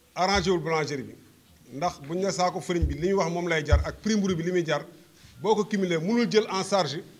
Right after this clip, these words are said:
li nga xam ne mooy boulangerie bi. Léegi lii moo mën a am, état na replié wu dem waxtaan ak meññee yi, ñu xool ñoom nu ñu organiser ba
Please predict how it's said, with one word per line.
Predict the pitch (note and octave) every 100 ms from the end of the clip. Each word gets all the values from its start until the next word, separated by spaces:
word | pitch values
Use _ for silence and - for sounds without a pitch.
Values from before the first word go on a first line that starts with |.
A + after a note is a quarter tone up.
| - C3+
li | F3+
nga | A3
xam | F#3
ne | D#3+ G3 - - - - -
mooy | D3+ D3+
boulangerie | D3 D3 A#2 A#2+
bi. | F#2+ - - - _ _ _ _ _ _ _ _ - - -
Léegi | F3 G3+ F#3
lii | G#3
moo | G#3+ G#3
mën | G3+
a |
am, | E3 - - - - - - - _ _ _ -
état | G3 G3+ D3+ - - - -
na | D3
replié | F3 A3 A3 G#3+
wu | G3 F#3+ - - - - - -
dem | E3+ F3
waxtaan | G#3 - A3 G3+
ak |
meññee | F#3+ G#3 G#3 F3+
yi, | G#3 - - - C#3
ñu | F3+
xool | G3+ G3+ E3+
ñoom | F#3+ F3
nu | F#3+
ñu | A3+
organiser | G#3+ G#3 G3 E3 F3+ G3 - - _ -
ba | C3 A#3